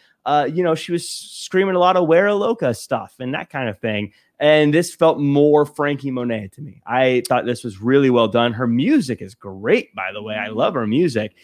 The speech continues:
Uh, I think, I think Frankie Monet's working, and in every single way, shape, and form. And, uh, if I'm, uh, if I'm Robert Stone, I'm worried about Missus Steal Your Girls.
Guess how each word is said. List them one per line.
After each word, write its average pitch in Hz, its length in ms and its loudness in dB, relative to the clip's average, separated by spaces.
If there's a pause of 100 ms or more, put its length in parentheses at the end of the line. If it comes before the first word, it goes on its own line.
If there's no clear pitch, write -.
(220)
Uh, 135 440 4 (480)
I 170 160 4
think, 240 340 4
I 156 120 2
think 175 140 0
Frankie 160 300 -2
Monet's 147 300 2
working, 175 480 0
and 131 500 -2 (180)
in 135 260 0
every 160 280 2
single 147 400 0
way, 143 200 2
shape, 143 320 -2
and 131 140 -6
form. 175 360 -4
And, 117 160 -6 (340)
uh, 123 260 -4
if 123 160 -8
I'm, 226 240 -2
uh, 220 140 -6
if - 100 -8
I'm 226 140 -2
Robert 208 300 -2
Stone, 196 360 -2
I'm 190 140 0
worried 180 260 0
about 139 260 4
Missus 139 380 0
Steal 160 260 -2
Your 127 160 2
Girls. 113 600 -2